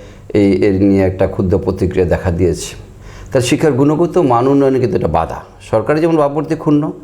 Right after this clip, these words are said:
আমাদেরও কাজ করতে গিয়ে, শিক্ষকতা করতে গিয়ে শিক্ষকদের কিন্তু মন খারাপ হয়ে যায়।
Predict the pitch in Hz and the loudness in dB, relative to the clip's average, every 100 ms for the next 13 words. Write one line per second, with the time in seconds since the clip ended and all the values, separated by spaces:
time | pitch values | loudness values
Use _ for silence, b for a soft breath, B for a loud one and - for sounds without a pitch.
0 | B B - 123 165 190 165 139 - 117 | B B -4 -2 0 2 2 0 -2 -4
1 | - 117 117 113 110 - 123 117 117 104 | -4 -8 -4 -2 -2 -4 -6 -4 -2 -2
2 | 104 95 107 101 113 113 104 101 101 98 | -4 -4 -4 -4 -4 -2 -2 0 0 2
3 | 101 98 98 95 82 92 80 78 | 2 0 0 -2 0 -2 0 -4